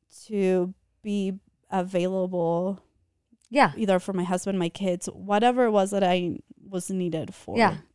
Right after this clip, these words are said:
Speaker 2: Well, I think it, it took, like, the,
Speaker 1: <clears throat>
Speaker 2: that hat off of you, so to speak,
Speaker 1: Yeah.
Speaker 2: where you were, like, the one, like, the administrator <laughs> over the whole
Speaker 1: Yeah.
Speaker 2: thing. Like, you were able to say, "Oh,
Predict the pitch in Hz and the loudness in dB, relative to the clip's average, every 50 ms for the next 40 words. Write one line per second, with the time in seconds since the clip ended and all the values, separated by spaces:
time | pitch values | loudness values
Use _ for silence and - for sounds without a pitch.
0 | _ _ _ _ _ _ - 254 247 247 247 311 302 294 262 233 - - _ - | _ _ _ _ _ _ 6 8 8 8 6 2 0 4 4 2 2 2 _ 0
1 | - - - - - 226 202 - - - 202 185 170 165 - - - - - 165 | 0 0 -4 0 2 2 0 0 -4 0 2 4 4 2 0 -8 -14 -14 -6 0
2 | 175 170 160 151 151 151 147 - - 277 277 247 220 202 190 180 - - - - | 2 4 4 4 6 4 2 2 4 4 4 4 6 6 4 4 4 2 -4 2
3 | - 180 175 - - - - 180 175 - 180 170 165 165 160 160 160 165 175 - | 4 4 4 4 2 2 0 0 2 0 -4 -4 -2 -2 0 0 0 0 -2 0
4 | - 196 185 190 185 - 208 202 202 190 175 156 147 196 180 175 175 165 160 165 | 0 0 0 0 -2 -4 0 4 4 6 6 4 2 2 2 4 2 0 -2 -2
5 | 180 180 180 185 175 170 160 151 - - - _ - _ _ _ _ _ _ _ | -2 2 2 4 4 4 2 0 -2 -8 -20 _ -20 _ _ _ _ _ _ _
6 | _ _ _ - _ _ _ _ 78 76 _ _ - 170 202 185 175 175 185 185 | _ _ _ -20 _ _ _ _ -20 -20 _ _ -4 -2 0 0 2 4 4 4
7 | 180 180 175 175 151 - - - - 180 175 - - 190 196 170 180 196 190 190 | 4 4 2 0 -2 -4 -8 0 2 2 2 4 6 6 6 8 6 6 6 6
8 | 190 - - - 208 180 180 190 190 - 196 208 190 165 185 202 165 202 143 170 | 4 2 4 4 4 6 6 4 4 4 4 2 4 2 0 4 4 4 4 6
9 | 196 190 285 233 190 196 185 180 - 202 196 196 190 175 - - - 190 190 202 | 6 6 6 6 4 4 4 4 2 0 2 2 2 2 2 0 0 0 2 4
10 | 185 151 185 165 185 170 185 - - 180 156 - - 247 220 | 4 2 2 0 0 -2 -2 0 2 0 2 4 4 4 4